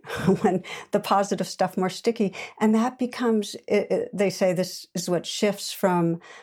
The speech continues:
a passing state to a more enduring trait, more of a sense of, "Oh, so even when the waves are angry and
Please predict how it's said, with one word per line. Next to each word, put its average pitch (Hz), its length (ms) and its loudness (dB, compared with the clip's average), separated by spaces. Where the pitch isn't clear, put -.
a 180 80 0
passing 185 540 0
state - 460 0
to - 140 -4
a 180 80 2
more 180 280 2
enduring 175 580 0
trait, 175 500 -2
more 175 220 2
of 165 120 -4
a 180 60 -2
sense 175 360 -2
of, 180 100 -6
"Oh, 190 360 0
so 170 500 0
even 202 340 4
when 190 160 4
the 180 80 2
waves 180 640 0
are 160 420 0
angry 175 880 2
and 156 460 -2